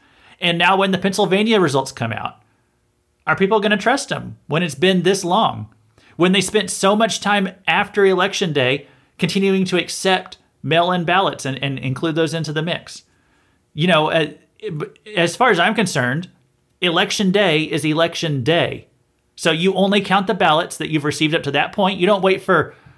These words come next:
you don't wait three or four more days or a week later for more ballots to come in. You, you use the ones, people have months to mail in those ballots. They have several weeks before the election where they can mail it in. So if they wait to the last minute and it doesn't arrive in time to be counted in the election,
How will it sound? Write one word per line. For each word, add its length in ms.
you 100
don't 120
wait 160
three 100
or 60
four 160
more 160
days 280
or 100
a 60
week 220
later 460
for 100
more 140
ballots 360
to 80
come 200
in. 260
You, 480
you 260
use 260
the 100
ones, 380
people 320
have 260
months 300
to 100
mail 220
in 100
those 160
ballots. 560
They 100
have 140
several 380
weeks 160
before 260
the 60
election 340
where 100
they 120
can 160
mail 200
it 60
in. 260
So 160
if 100
they 80
wait 200
to 100
the 60
last 280
minute 380
and 100
it 100
doesn't 300
arrive 560
in 140
time 240
to 40
be 120
counted 320
in 80
the 80
election, 580